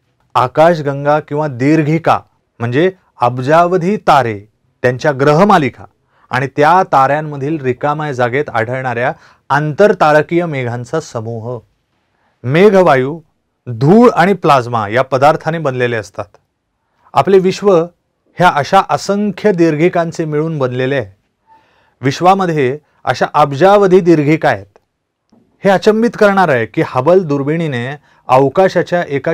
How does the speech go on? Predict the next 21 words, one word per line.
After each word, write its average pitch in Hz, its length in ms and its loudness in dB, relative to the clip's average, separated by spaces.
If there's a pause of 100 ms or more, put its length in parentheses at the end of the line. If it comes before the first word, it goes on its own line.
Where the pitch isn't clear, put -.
(120)
छोट्या 170 360 -2
तुकड्याचे 135 520 -6 (920)
बारा 160 400 4
दिवस 175 360 0
निरीक्षण 156 440 -4
केले 101 240 -10 (640)
आणि 151 200 -2
विविध 170 380 0
आकाराच्या 151 720 0
आणि 160 260 -6
मापाच्या 131 640 -2 (720)
दहा 156 560 4
हजार 170 420 2
दीर्घिका 139 520 -4
सापडल्या. 113 540 -8 (840)
दीर्घिकांचे 147 840 -2 (200)
तीन 175 200 -4
प्रकार 117 320 -4
आहेत, 98 120 -8 (600)
चक्राकार, 170 680 2 (600)
स्पायरल, 151 640 0